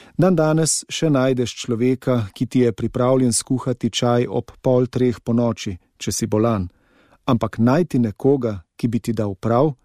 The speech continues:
je pa nemogoče. Mar ni res? Mar ni res, da vse bolj samo še tekmujemo med seboj, čigava bo obveljala, kdo ima prav, kdo bo torej šef?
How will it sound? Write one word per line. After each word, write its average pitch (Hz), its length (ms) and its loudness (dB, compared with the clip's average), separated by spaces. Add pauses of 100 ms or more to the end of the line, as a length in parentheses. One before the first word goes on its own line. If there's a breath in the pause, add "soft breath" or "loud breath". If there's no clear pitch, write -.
(420)
je 117 120 0
pa 104 140 -4
nemogoče. 104 640 -2 (1000 soft breath)
Mar 117 280 4
ni 127 160 4
res? 107 380 -4 (840 soft breath)
Mar 147 220 4
ni 175 160 0
res, 143 460 -2
da 123 220 0
vse 165 340 -2
bolj 143 300 0
samo 127 320 -4
še - 160 -6
tekmujemo 131 680 0
med 123 220 0
seboj, 117 480 -2
čigava 120 560 0
bo 110 220 -2
obveljala, 107 760 -2
kdo 131 300 2
ima 120 240 0
prav, 107 340 -4 (300)
kdo 143 420 0
bo 131 200 -4
torej 120 380 -2
šef? - 420 -8